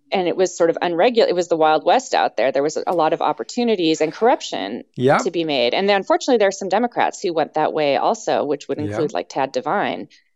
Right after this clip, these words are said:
Speaker 1: who, by the way, didn't just represent Bernie as his campaign manager, but he, before he became corrupted in, in,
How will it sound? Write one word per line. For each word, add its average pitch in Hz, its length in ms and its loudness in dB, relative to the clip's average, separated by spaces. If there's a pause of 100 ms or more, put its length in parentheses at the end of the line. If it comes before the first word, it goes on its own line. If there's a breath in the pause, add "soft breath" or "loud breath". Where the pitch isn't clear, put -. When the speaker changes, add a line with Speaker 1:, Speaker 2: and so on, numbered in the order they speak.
(160 soft breath)
Speaker 1:
who, 196 180 0 (140)
by 196 120 2
the 190 80 2
way, 170 40 4
didn't 262 220 2
just - 180 -4
represent 151 500 -2 (300)
Bernie 143 500 -2
as - 220 -6
his 175 140 -8
campaign 139 440 -6
manager, 135 400 -6
but 131 140 0
he, 151 380 -6
before 247 400 2
he 214 160 -2
became 143 400 -6
corrupted 139 420 -2
in, - 320 -10 (100)
in, 151 300 -8